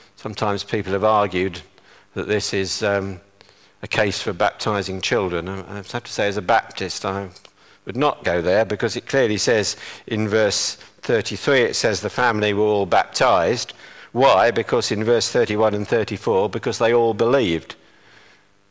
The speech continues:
They weren't, you know, it wasn't the jailer believed and had everybody else baptized. It says they all believed, so you might just note that in passing.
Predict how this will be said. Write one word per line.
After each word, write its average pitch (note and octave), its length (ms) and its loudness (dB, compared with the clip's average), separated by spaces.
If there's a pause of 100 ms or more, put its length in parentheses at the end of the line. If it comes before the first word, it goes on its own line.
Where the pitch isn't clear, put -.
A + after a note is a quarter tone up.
(260)
They G#2+ 120 -6
weren't, A#2 280 -2 (720)
you G#2+ 60 -6
know, F#2 100 -4
it D#2 80 -6
wasn't A2+ 240 -2
the G#2 80 0
jailer G#2+ 340 2
believed G2 360 0
and F#2 100 -4
had G2+ 160 0
everybody F#2+ 380 0
else F#2 180 0
baptized. F#2 680 -4
It - 100 -14
says F#2+ 200 -10
they G2+ 160 -2
all G2+ 160 -2
believed, E2 460 -8
so F#2+ 140 -10
you F2+ 80 -12 (540)
might - 140 -16
just F#2+ 220 -8
note G2 220 0
that F2+ 160 -2
in F2 140 -8
passing. F#2+ 440 -2